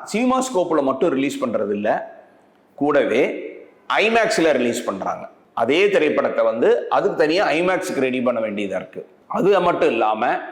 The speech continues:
எபிக் அப்படின்ற ஒரு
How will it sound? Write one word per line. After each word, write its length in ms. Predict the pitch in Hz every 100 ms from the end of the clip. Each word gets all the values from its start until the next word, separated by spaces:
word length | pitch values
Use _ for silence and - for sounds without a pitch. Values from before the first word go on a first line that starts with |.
| - - - _ _ _ -
எபிக் 720 | 123 165 196 233 92 - -
அப்படின்ற 760 | - 135 151 131 123 214 - -
ஒரு 480 | 147 208 - -